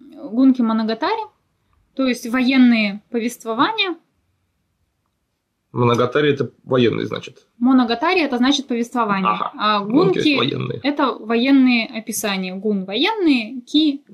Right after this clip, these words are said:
Speaker 1: э, записи, заметки.
Speaker 2: Фактически журнал боевых действий.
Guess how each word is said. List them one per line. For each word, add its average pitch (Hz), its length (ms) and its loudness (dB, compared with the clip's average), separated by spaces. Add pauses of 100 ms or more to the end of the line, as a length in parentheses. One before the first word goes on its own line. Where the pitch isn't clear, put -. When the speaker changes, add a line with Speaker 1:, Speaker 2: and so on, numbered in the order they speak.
(440)
Speaker 1:
э, 220 240 -6
записи, 233 540 -4
заметки. 202 560 -6 (1800)
Speaker 2:
Фактически 117 420 -8
журнал 117 360 2
боевых 120 360 4
действий. 120 460 0